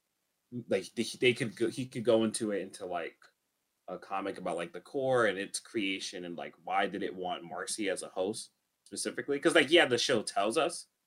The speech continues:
but, like, what is its motivation of, like, wanting eternal life and blah, blah, blah, blah, all that jazz. Which I feel like is in the show, but it's not, like, it's not going into full detail as much as, like,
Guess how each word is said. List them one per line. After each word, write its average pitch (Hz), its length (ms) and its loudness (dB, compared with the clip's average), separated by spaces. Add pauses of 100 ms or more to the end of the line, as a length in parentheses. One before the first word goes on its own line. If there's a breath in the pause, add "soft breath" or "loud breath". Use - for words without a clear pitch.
(320)
but, 117 60 0
like, 107 200 2
what 117 220 6
is 113 140 2
its 104 160 -4
motivation 95 680 -2
of, 82 140 -18
like, 82 260 -8 (460)
wanting 104 400 0
eternal 98 540 -4
life 90 480 0
and - 140 -20
blah, 90 140 -4
blah, 87 120 -8
blah, 85 140 -8
blah, 80 280 -8
all 90 180 -8
that 82 180 -14
jazz. 76 380 -18 (240)
Which 214 180 4
I - 40 -10
feel 403 140 0
like 214 160 4
is 123 300 -4 (880)
in 190 360 6
the 240 120 4
show, 233 580 4 (120)
but 127 180 6
it's 131 200 0
not, 135 220 4
like, 104 380 2 (600)
it's 123 120 -4
not 147 180 6
going 127 260 8
into 113 100 2
full 117 220 2
detail 110 400 0
as 98 60 -6
much 98 200 -8
as, - 60 -8
like, 90 140 -10